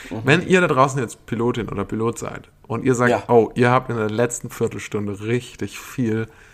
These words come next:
Speaker 1: Scheiße
Speaker 2: Scheiße
Speaker 1: gelabert.
Speaker 2: gelabert über
Speaker 1: Ja.
Speaker 2: uns, ihr habt unseren ganzen Berufsstand diffamiert, äh, mein,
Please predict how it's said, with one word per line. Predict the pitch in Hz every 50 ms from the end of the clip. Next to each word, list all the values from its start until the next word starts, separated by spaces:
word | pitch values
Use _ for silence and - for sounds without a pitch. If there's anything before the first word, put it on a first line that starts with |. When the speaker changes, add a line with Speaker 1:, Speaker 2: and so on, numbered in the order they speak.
| - - - - _ _ _
Speaker 1:
Scheiße | - - - - 123 120 127 135 147
Speaker 2:
Scheiße | 160 135 - 151 139
Speaker 1:
gelabert. | 131
Speaker 2:
gelabert | 127 120 123 120 120 120 120 120 120 123 120 120 120 -
über | - - 117 113 117 113
Speaker 1:
Ja. | 113
Speaker 2:
uns, | 110 113 113 113 110 -
ihr | 104 104
habt | 104 -
unseren | - 110 113 110 107
ganzen | 110 110 - - 113 98
Berufsstand | 107 107 104 123 135 156 160 147 - - - 139 127 127 - -
diffamiert, | 104 98 - - 104 98 104 117 131 143 139 147 147 139 135 135 131 - - - - - - - - - _ - -
äh, | 110 110 107 104 104 101 98 98 -
mein, | - 107 98 98 98 98 98